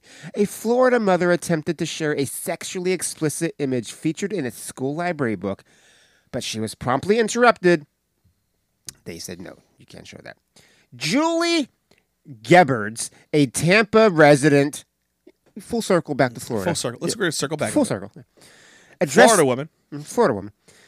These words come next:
Speaker 1: Addressed the Hillsborough County School Board, hoping to bring attention to an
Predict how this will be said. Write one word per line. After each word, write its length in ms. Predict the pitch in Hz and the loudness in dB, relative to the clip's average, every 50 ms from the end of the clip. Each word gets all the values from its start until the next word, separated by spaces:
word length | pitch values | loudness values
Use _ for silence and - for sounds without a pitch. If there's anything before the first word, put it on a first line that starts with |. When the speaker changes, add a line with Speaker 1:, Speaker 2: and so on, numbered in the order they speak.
| _ _ _ _ _ _ _ _ _ _ - | _ _ _ _ _ _ _ _ _ _ -4
Speaker 1:
Addressed 400 | 202 135 151 233 285 269 - - | -2 2 6 6 6 6 6 8
the 140 | 285 262 | 8 10
Hillsborough 680 | 185 190 226 226 226 196 170 - 196 202 196 196 190 160 | 10 10 10 8 8 6 4 4 6 8 8 8 8 6
County 360 | - 190 185 170 170 170 165 | 4 2 4 4 4 4 2
School 320 | 151 - - - 147 147 131 | 0 -2 -4 -4 -4 -2 -2
Board, 260 | 113 113 110 101 90 | -2 -2 -4 -4 0
hoping 340 | 117 180 208 - 240 233 226 | 0 2 4 6 6 6 6
to 120 | - 247 | 4 0
bring 260 | 185 170 185 190 185 190 | 4 8 8 8 8 8
attention 540 | 180 - - 175 165 160 151 - 156 156 151 | 6 4 4 4 4 4 2 2 -2 -2 -2
to 180 | - - 143 | -2 -2 0
an 160 | 127 117 117 | 0 0 -2